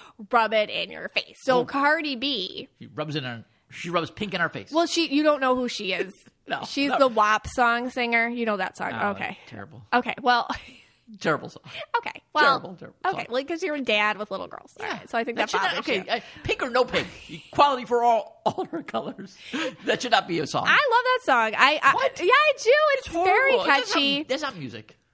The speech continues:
Speaker 1: It's not for me. It's not something, like, I'm gonna, like,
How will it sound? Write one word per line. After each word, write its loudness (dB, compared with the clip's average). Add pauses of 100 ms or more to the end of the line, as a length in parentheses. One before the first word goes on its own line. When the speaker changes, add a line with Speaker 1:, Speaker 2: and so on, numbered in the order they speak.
Speaker 1:
It's 0
not 4 (120)
for 2
me. 2
It's -6
not 2
something, -2
like, -2
I'm -2
gonna, -2
like, -4